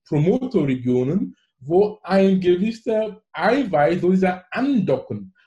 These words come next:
Und dieser Eiweiß kann nur andocken, wenn das Gen auf ist. Ja, es ist in einem offenen Zustand. Sprechen wir in, sprechen wir im, in, in Sprachjargon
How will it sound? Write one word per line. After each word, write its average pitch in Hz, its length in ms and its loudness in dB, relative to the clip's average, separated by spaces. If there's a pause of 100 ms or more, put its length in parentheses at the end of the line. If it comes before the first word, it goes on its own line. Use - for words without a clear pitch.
(100)
Und 170 120 -8
dieser 180 200 -8
Eiweiß 233 320 -4
kann 208 200 -8
nur 190 180 -4
andocken, 190 640 0
wenn 185 120 2
das 165 180 0
Gen 185 260 0
auf 160 420 0
ist. - 400 -16 (320)
Ja, 127 360 -6
es 165 140 -6
ist 190 140 -8
in 175 80 -8
einem 160 320 -2 (220)
offenen 185 460 0
Zustand. 185 560 -4
Sprechen 170 200 -14
wir 170 100 -6
in, 147 360 -6 (360)
sprechen 190 240 -2
wir 185 120 2
im, 156 120 -2 (160)
in, 147 220 -6 (160)
in 139 140 -10
Sprachjargon 147 1300 -4